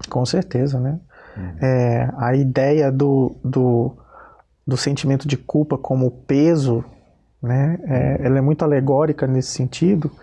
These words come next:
Speaker 1: porque, é, nos atrapalha na caminhada, né?
Speaker 2: Uhum.
Speaker 1: Então imagina que eu tô carregando malas e malas e sacos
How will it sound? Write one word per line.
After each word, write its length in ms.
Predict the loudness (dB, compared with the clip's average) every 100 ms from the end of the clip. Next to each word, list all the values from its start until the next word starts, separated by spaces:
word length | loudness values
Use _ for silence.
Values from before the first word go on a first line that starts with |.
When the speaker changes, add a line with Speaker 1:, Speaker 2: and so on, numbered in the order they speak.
| -20 -20 -20 _
Speaker 1:
porque, 600 | -6 -4 0 2 4 2 -2 -2
é, 440 | 0 0 -2 -4 0
nos 220 | 0 2
atrapalha 580 | 0 -2 0 0 2 0
na 120 | 0
caminhada, 680 | 0 0 0 0 -2 -8 -12 _
né? 160 | -8 -4
Speaker 2:
Uhum. 40 | -2
Speaker 1:
Então 160 | 0
imagina 480 | 2 2 2 4 2
que 80 | 0
eu 40 |
tô 200 | -2 -4 -4 -8
carregando 840 | -2 0 2 2 2 4 2 0 -4 -16 _ _
malas 760 | -2 0 2 2 2 2 0 0
e 80 | 0
malas 520 | 0 0 2 2 0
e 80 | -4
sacos 840 | -4 -4 -2 -2 -4 -6 -6